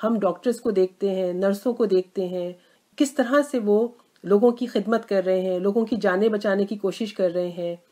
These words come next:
बहुत सी एजेंसीज और ऑर्गेनाइजेशंस लोगों को खाना प्रोवाइड कर रही हैं, उनकी मदद कर रही हैं, उनको ट्रांसपोर्टेशन प्रोवाइड कर रही हैं।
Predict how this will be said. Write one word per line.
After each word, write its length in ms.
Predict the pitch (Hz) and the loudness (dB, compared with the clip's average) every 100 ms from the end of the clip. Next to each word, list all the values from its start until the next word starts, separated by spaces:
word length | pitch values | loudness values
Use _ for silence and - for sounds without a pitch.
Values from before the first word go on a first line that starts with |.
| _ | _
बहुत 300 | 196 214 233 | -8 -2 -2
सी 80 | 247 | -2
एजेंसीज 640 | 202 202 202 - 208 185 | -2 0 0 -2 -2 -2
और 140 | 175 185 | 0 0
ऑर्गेनाइजेशंस 920 | 185 190 185 185 202 196 208 180 175 _ _ _ | 0 2 2 2 0 -4 -6 -8 -8 _ _ _
लोगों 260 | 185 196 208 | -2 2 0
को 120 | 202 | -2
खाना 340 | - 202 208 | -4 -2 0
प्रोवाइड 380 | 208 202 185 185 | -2 -2 0 -2
कर 180 | 185 175 | -2 -4
रही 240 | 170 165 | -2 -4
हैं, 140 | 160 160 | -4 -6
उनकी 360 | 202 196 220 | -4 -4 -2
मदद 300 | 180 170 214 | -4 0 -2
कर 200 | 208 190 | 0 -2
रही 220 | 175 170 165 | 0 -4 -6
हैं, 220 | 165 170 | -8 -8
उनको 200 | 185 214 | -6 -4
ट्रांसपोर्टेशन 640 | 208 190 - 202 196 233 | -2 -2 -2 -4 -2 -2
प्रोवाइड 360 | 220 185 170 170 | -4 -2 -2 -4
कर 160 | 180 165 | -4 -2
रही 220 | 160 160 | -2 -2
हैं। 160 | 165 | -6